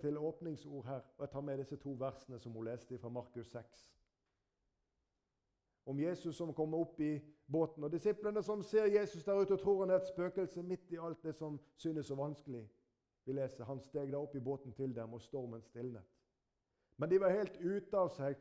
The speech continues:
av forundring! Er det sånn det er når Jesus kommer?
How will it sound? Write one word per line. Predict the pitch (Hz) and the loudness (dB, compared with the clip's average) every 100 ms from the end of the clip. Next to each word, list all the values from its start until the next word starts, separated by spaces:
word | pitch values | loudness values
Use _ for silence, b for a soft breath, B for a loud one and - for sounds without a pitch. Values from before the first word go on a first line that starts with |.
| - | -4
av | 208 226 | 0 6
forundring! | 240 247 277 269 214 156 117 - - _ _ _ _ _ _ _ _ _ _ _ _ _ _ _ _ _ _ _ | 8 10 8 6 4 2 0 -12 -20 _ _ _ _ _ _ _ _ _ _ _ _ _ _ _ _ _ _ _
Er | 139 | -4
det | 139 | -2
sånn | 190 170 | -2 -2
det | 139 | -2
er | |
når | 165 185 | 0 0
Jesus | 196 196 185 - | 0 -2 -6 -4
kommer? | 151 135 | -4 -4